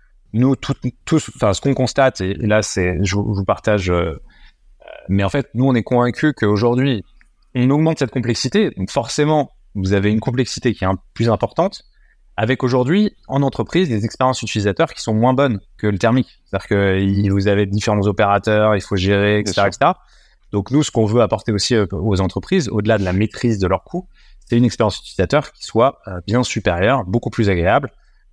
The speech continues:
Speaker 1: Euh, c'est un peu, euh, le, le, le, la, la disruption qu'on a connue, euh, euh, par exemple, les, les néobanques, euh, il y a peut-être, euh, cinq, dix ans, enfin, cinq ans à peu près.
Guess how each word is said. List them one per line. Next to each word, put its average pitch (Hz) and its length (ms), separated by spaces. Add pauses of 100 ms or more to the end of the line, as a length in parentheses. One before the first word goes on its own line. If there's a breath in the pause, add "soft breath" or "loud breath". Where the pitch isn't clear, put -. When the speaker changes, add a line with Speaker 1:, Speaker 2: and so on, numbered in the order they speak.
Speaker 1:
Euh, 90 360
c'est - 160
un 92 80
peu, 120 140
euh, 98 360
le, 90 240
le, 87 300
le, 85 240
la, 90 120
la 95 140
disruption 107 540
qu'on 98 160
a 90 80
connue, 107 500
euh, 87 340 (540 soft breath)
euh, 78 480 (420)
par - 120
exemple, 101 320
les, 87 160
les 90 160
néobanques, 98 640
euh, 87 240
il 85 60
y 85 40
a 85 140
peut-être, 90 440
euh, 87 200
cinq, 92 300
dix 95 200
ans, 110 100
enfin, 104 160
cinq - 240
ans 120 140
à 110 60
peu 92 80
près. 120 340